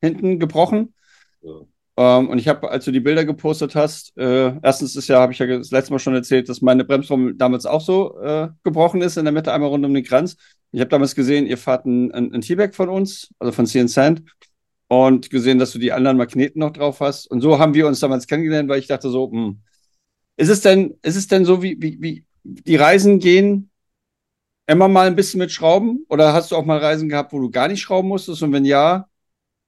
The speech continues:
Speaker 1: sind sie alle so klimpflich abgegangen, dass jemand den Roller gestellt hat?
Speaker 2: Ja,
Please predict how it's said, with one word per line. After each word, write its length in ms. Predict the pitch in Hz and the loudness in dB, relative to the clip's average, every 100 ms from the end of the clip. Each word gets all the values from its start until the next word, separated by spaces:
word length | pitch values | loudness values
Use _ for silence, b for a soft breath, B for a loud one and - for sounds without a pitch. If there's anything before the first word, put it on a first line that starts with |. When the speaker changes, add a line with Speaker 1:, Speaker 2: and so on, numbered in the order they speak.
| _ _ - | _ _ -12
Speaker 1:
sind 220 | 139 156 | -4 -2
sie 80 | 151 | 0
alle 180 | 165 190 | 0 0
so 140 | 175 | -2
klimpflich 420 | 165 196 190 170 | -2 -6 -6 -6
abgegangen, 440 | 180 175 156 170 170 | -6 -6 -6 -4 -4
dass 160 | 160 | -4
jemand 420 | 160 160 156 - | -4 -2 -2 -4
den 140 | 156 143 | -4 -2
Roller 240 | 151 156 | 0 0
gestellt 420 | 123 - 107 107 | -2 -6 -6 -6
hat? 240 | 101 98 - _ _ _ _ _ _ _ _ _ _ - | -6 -8 -10 _ _ _ _ _ _ _ _ _ _ -10
Speaker 2:
Ja, 320 | 110 92 73 | -6 -6 -8